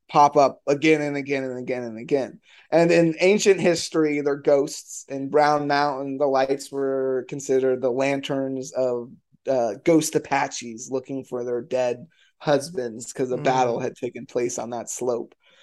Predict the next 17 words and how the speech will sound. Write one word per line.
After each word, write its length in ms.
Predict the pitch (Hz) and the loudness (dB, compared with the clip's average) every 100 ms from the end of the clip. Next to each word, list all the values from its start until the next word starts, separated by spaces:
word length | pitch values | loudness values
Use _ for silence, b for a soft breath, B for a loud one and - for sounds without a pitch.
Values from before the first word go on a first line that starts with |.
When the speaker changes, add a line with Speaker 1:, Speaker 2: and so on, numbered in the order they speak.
| b | b
Speaker 2:
Mm-hmm. 180 | 156 147 | -8 2
Speaker 1:
Um, 640 | 151 151 147 143 135 127 - _ _ _ _ _ | 4 6 6 2 -2 -8 -16 _ _ _ _ _
in 460 | 175 165 160 151 151 | 4 6 6 4 2
the, 920 | 147 143 151 151 147 143 139 123 107 - 151 | 0 2 6 8 8 6 2 0 -4 -8 -6
in 320 | 143 139 139 | -4 -4 4
Marfa, 600 | 160 196 208 170 151 147 | 6 8 8 8 8 6
it's 340 | 135 139 - - | 4 -2 -4 -12
the 680 | 139 139 135 131 131 113 - 139 | 0 2 4 2 0 -2 -8 2
ghost 400 | 165 165 160 - | 6 6 4 -4
of 100 | 147 | -2
Aztecs 1040 | 143 156 160 - - 123 - - - - _ | 4 4 4 -2 -6 -6 -6 -10 -10 -12 _
or 400 | 131 127 120 117 147 139 | -2 0 2 -2 -6 2
guarding 500 | 160 151 151 147 143 | 6 8 6 0 -2
their 160 | 131 | -2
gold 600 | 135 143 135 131 117 127 _ b b b 165 | 2 4 4 2 -2 -10 _ b b b _
hidden 360 | - 165 156 | -2 0 2
in 60 | 143 | 0